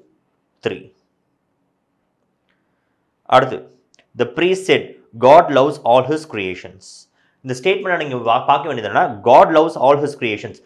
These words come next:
This is a statement of fact." இப்போ இது ஃபேக்சுவல் ஸ்டேட்மெண்ட். இந்த ஸ்டேட்மெண்ட் எப்படின்னா, இப்போ நான் சொல்லலாம்ல, "Honesty is the best policy." ஒரு ஃபேக்சுவல் ஸ்டேட்மெண்ட்னா இது எக்காலத்துக்கு பொருந்தும்,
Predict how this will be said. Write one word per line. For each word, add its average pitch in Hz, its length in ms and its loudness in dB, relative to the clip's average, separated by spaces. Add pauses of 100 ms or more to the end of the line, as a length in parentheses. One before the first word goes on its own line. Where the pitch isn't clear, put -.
(300)
This 185 140 4 (120)
is 143 140 -4
a - 80 -8
statement 127 400 -2
of 131 60 -6 (100)
fact." 107 240 0 (1200)
இப்போ 135 140 -6
இது 170 160 -4
ஃபேக்சுவல் 147 380 0
ஸ்டேட்மெண்ட். 113 320 -6
இந்த 120 180 -4
ஸ்டேட்மெண்ட் 180 300 -4
எப்படின்னா, 131 200 -4
இப்போ 147 100 -2 (120)
நான் 120 120 0
சொல்லலாம்ல, 127 340 2 (680)
"Honesty 160 540 2 (1120)
is 127 40 -6 (140)
the - 60 6 (960)
best 151 260 0
policy." 101 380 -2 (2000)
ஒரு 160 180 2
ஃபேக்சுவல் 190 420 6
ஸ்டேட்மெண்ட்னா 160 560 0
இது 147 140 2
எக்காலத்துக்கு 175 600 2
பொருந்தும், 98 300 -10